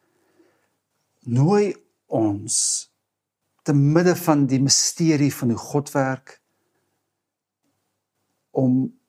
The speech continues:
onsekerheid te aanvaar as deel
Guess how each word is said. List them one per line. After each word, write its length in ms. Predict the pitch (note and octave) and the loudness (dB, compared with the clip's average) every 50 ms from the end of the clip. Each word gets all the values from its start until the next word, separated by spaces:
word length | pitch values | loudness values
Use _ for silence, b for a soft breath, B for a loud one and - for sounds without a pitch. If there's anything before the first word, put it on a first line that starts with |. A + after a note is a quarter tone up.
| _ _ _ _ - | _ _ _ _ -8
onsekerheid 920 | D3 C3 - - - - C#3+ C3 - - B2+ G#2+ G#2+ G2+ F#2+ _ - - - - _ _ | -6 -2 -2 0 0 0 0 -2 0 -2 -2 -2 -2 -2 -6 _ -16 -20 -20 -20 _ _
te 120 | _ - A#2+ | _ -10 -8
aanvaar 600 | - - - - - - - G#2 G2+ F#2+ G#2+ C#3 - | -8 -8 -8 -10 -10 -6 -4 -4 -4 -6 -10 -14 -14
as 140 | - - - | -14 -16 -14
deel 500 | - A2+ A2 C3 C3 B2+ B2 A#2+ B2 B2 | -14 -6 -2 0 0 2 2 0 -2 -4